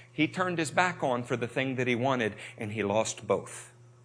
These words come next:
I hope you can hear what I'm telling you today, because we are in a battle, and I want to win. Is it worth climbing the mountain? Here's our last verse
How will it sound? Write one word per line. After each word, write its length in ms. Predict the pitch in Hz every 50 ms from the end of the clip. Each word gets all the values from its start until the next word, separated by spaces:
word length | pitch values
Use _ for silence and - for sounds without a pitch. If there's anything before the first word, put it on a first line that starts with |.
| - - - - - - - - - - - - - - - - - - - - - - - - - - - - - - - - - - - - -
I 60 | - 117
hope 280 | 131 165 185 180 -
you 100 | 196 175
can 200 | - 165 147 127
hear 220 | 131 143 135 135 127
what 180 | 113 117 104
I'm 160 | 101 98 98
telling 400 | 104 113 113 113 110 110 101 90
you 120 | 90 90 87 - -
today, 320 | 107 90 95 92 87 - - - - - - - - - - - - 107
because 300 | 107 113 - 127 101 98
we 160 | 120 139 143
are 120 | 135 135
in 140 | 135 139 135
a 120 | 135 127 120
battle, 520 | 117 101 127 123 120 120 120 98 78 - - - - - - - - - - - - - - - - - - - - -
and 100 | - -
I 140 | - - 151 160
want 240 | 151 151 156 139
to 60 | 117 101
win. 400 | 95 101 123 131 127 98 - - - - - - - - - - - - - - - - - - -
Is 140 | 135 127 131
it 100 | - -
worth 320 | - 156 165 170 165 165
climbing 380 | - - 170 160 160 160 160 160
the 60 | 156
mountain? 460 | 156 156 156 160 170 175 165 160 156 - - - - - - - - - - - - - - - - - - - - - - - - -
Here's 280 | - 147 156 151 135 139
our 120 | 127 117
last 320 | 117 113 117 120 123 - -
verse 500 | 127 123 104 92 92 - - - -